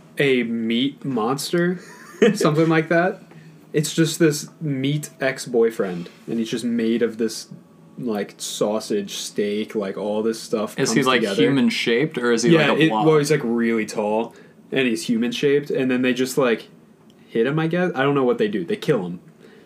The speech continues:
Speaker 1: And then it cuts, and it's like, "I'm gonna tell you how John dies at the end," or something like that. And he was like, "Actually,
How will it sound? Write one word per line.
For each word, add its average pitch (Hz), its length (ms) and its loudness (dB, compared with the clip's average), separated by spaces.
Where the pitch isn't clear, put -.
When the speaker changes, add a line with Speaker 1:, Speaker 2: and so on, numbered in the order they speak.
Speaker 1:
And 147 180 2
then 139 400 2
it 131 160 -2
cuts, - 540 -8
and 127 80 -2
it's 120 120 -2
like, 110 220 -2
"I'm 113 80 -4
gonna 113 120 -2
tell 135 100 0
you 117 120 0
how 110 220 -2
John 107 400 0
dies 95 280 -6
at 87 60 -14
the 90 160 -8
end," 90 220 -8
or - 40 -14
something - 300 -12
like 76 160 -16
that. - 260 -14
And 123 80 -2
he 120 40 0
was 120 140 0
like, 101 240 -4
"Actually, 117 520 -2